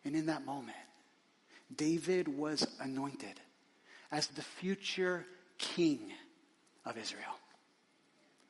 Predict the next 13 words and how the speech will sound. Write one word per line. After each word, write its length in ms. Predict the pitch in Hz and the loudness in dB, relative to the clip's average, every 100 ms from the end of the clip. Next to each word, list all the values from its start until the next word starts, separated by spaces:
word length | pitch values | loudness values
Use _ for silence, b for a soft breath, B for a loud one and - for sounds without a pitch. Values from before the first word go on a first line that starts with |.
| _ _ - | _ _ 0
That 140 | 180 | 2
was 140 | 180 | 2
his 220 | - 214 - | 2 2 2
story 400 | 196 180 170 - | 2 4 4 2
as 180 | 147 | -2
a 40 | 131 | -4
boy. 320 | 120 117 - - - _ _ b b b b b b b _ | -8 -8 -10 -18 -20 _ _ b b b b b b b _
But 120 | 143 | 0
that 140 | 175 165 | 2 2
was 140 | 135 | 2
not 220 | 147 139 117 | 0 0 -4
Mephibosheth's 680 | - 131 113 - 107 - - | -8 -8 -6 -8 -8 -10 -12
story. 320 | 113 - | -14 -16